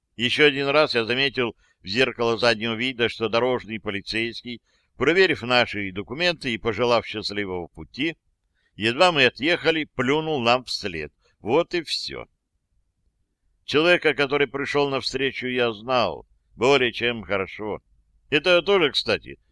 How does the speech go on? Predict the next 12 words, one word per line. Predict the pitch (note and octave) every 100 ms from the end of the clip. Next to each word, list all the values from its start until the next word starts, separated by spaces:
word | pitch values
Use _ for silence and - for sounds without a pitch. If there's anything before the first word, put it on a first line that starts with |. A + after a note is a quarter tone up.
| _ _
старая | - E3+ F3+ D#3+
практика | D3+ D#3+ - D#3 C#3+
разведки. | C3+ B2+ D#3+ D3+ - B1+ _ _ _ -
По | B2
возможности | A#2+ G2+ A#2 B2 C3 - B2+
навстречу | A#2+ G2+ - G#2 G2+ A2+
приходит | G2+ A2 D#3+ B2 -
тот, | - A2 - _ _ _
кого | B2 F3 F3+
ты | F3 F3 A2+
знаешь | F#2+ C3+ D3 -
лично. | A#2 E2+ - -